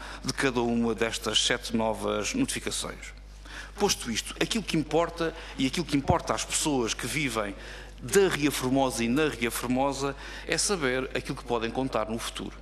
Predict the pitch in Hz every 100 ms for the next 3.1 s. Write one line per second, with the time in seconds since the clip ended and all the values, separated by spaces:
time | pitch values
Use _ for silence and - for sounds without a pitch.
0 | - - - 175 - 110 92 - - -
1 | - - - - 170 - 190 190 151 160
2 | - 175 180 180 - 175 170 - - 160